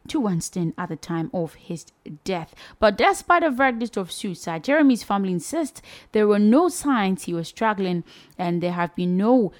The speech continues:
change in his behavior prior to the incident. His father does not believe he intended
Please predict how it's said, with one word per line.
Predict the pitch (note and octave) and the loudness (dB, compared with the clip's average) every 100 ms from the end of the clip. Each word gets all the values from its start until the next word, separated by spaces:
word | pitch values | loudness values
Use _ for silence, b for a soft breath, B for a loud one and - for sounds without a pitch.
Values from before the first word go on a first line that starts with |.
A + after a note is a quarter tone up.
| B | B
change | - - G#3+ - | -8 -2 -2 -2
in | E3+ | -4
his | F3+ F#3+ | -4 -6
behavior | - F#3 F#3 F3+ D#3+ | -8 -8 -6 -6 -8
prior | - A#3+ A#3 F#3 | -8 -4 -2 -2
to | - F#3 | -4 -4
the | F3 - | -4 -4
incident. | F3+ - F3 E3+ D#3+ | -4 -4 -6 -6 -6
His | F3 - | -8 -4
father | B3+ C#4+ A3+ | 0 0 0
does | F3+ E3+ | -4 -4
not | F#3+ F#3 F#3+ - | -2 -2 -4 -8
believe | F3 E3+ E3 | -6 -6 -6
he | E3 D#3+ | -6 -6
intended | D3 F#3+ F3+ E3 | -6 -6 -4 -4